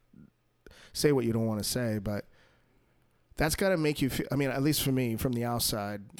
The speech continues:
just makes you feel, I, I would feel that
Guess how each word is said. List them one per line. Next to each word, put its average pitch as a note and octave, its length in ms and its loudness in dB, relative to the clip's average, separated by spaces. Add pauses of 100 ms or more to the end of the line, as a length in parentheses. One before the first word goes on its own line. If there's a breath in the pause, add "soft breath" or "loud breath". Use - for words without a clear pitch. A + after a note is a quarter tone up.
(1120 soft breath)
just - 220 0
makes D#3 180 0
you A2+ 60 0
feel, - 240 -2
I, B2 200 -2
I D#3 120 2
would C3+ 200 0
feel G2+ 680 -4
that A2 540 -6